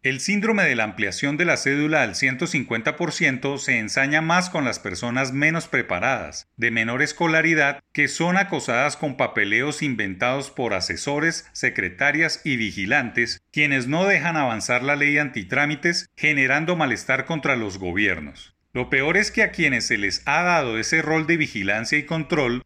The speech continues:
como son las superintendencias, no cumplen con sus funciones y dejan que cualquier funcionario se invente requisitos mandados a recoger por el Congreso.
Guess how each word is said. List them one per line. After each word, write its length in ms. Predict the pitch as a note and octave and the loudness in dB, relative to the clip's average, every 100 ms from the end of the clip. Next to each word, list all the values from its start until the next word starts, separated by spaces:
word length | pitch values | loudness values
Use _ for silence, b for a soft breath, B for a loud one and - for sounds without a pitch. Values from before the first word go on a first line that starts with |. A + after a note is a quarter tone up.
| - | -6
como 240 | B2 A2+ | -4 -4
son 220 | - C3 | -2 0
las 100 | D#3 | 0
superintendencias, 1160 | F#3 F3+ C3+ A2 A#2 C3 C#3+ C3 B2+ C3 C3 - - | 0 0 0 0 -2 0 2 2 2 0 0 -10 -6
no 200 | C#3+ C3 | -2 0
cumplen 420 | G3 F#3 G#3 G3+ | 0 2 2 0
con 160 | F#3+ D#3+ | 0 -2
sus 240 | C3+ G#2+ | -2 -4
funciones 760 | - G#2+ F#2+ E3 F#3 G3 G3+ - | -4 -6 -2 2 2 2 0 -4
y 140 | D3+ C#3 | -2 2
dejan 360 | F3 F3 G#3 | 4 4 0
que 140 | - - | 0 0
cualquier 360 | C#3+ - B2+ | 0 0 -2
funcionario 760 | B2+ F3 F3+ F3+ E3+ D3+ C3 C#3 | 0 0 0 2 2 2 2 0
se 140 | C#3+ | -2
invente 460 | A2 G#2 B2+ B2+ E3 | -2 0 0 2 0
requisitos 680 | D#3 D3 G2+ C3+ C3+ F3+ D3+ | 2 0 -4 -4 -2 -2 0
mandados 520 | C3 G#2+ A2 C3+ C3+ | -2 0 0 -2 -2
a 60 | C#3 | 0
recoger 580 | C3 - F2 C3+ E3 | 0 0 -2 0 0
por 140 | D3+ A2 | 0 -2
el 160 | G2 | -4
Congreso. 600 | F#2 F#2 F2+ F#2 F2 - | -4 -4 0 0 0 -6